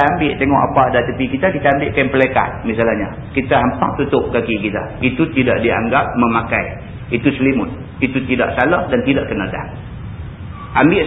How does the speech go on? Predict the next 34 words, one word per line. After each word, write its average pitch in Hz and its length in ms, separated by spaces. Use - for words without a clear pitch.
saruk 190 400
gulung 208 320
pakai, 214 280
ha, 117 80
yang 120 160
tu 135 140
jadi 120 340
pakai. 107 400
Pakai 165 320
kena 110 200
dah. 78 180
Begitu. 92 280
Masalah. 120 560
Cincin 262 640
itu 156 160
haruskah 156 640
dipakai 123 560
oleh 123 160
orang 123 400
yang 165 80
di 170 80
dalam 196 240
ihram? 196 420
Yang 120 240
ni 139 80
pun 156 160
nak 127 160
kena 123 240
tahu 156 160
je. - 120
Bunyi 277 240
macam-macam 277 480
cerita. 311 220
Ada 180 220